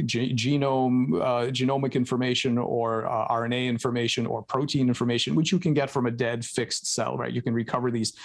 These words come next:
molecules and read them out. The bioelectrical, uh, s-,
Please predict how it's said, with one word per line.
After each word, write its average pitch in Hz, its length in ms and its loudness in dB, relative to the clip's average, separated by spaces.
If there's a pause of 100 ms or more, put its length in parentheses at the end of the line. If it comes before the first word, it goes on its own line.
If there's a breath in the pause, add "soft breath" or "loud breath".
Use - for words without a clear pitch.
(120)
molecules 120 520 2
and 113 160 0
read 127 200 2
them 117 140 0
out. 139 260 2 (300 loud breath)
The - 80 -2
bioelectrical, 147 1000 2
uh, 127 280 0
s-, - 340 -4